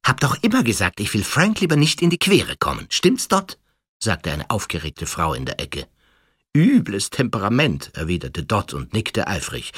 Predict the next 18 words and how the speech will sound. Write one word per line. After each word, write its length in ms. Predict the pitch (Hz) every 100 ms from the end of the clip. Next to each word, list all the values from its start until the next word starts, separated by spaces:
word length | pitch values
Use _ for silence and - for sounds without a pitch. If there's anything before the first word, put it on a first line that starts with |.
| 156 -
„Ich 180 | 185
hab 140 | - 208
ihn 120 | 170
schon 200 | - 151
als 240 | 120 -
Kind 260 | - 311 -
gekannt.“ 500 | - - - - - _ _ _ _ _ _ _ _ _ _ - - -
Am 140 | 113
nächsten 380 | 131 185 - 139
Morgen 540 | 104 90 95 113 120 - _ -
zweifelte 640 | - 123 147 175 160 143
kaum 340 | - 160 131 87
noch 160 | 82
jemand 380 | 107 101 95 92
in 120 | 104
Little 320 | 98 101 90
Hangleton 460 | 98 113 110 - 101
daran, 400 | 98 101 107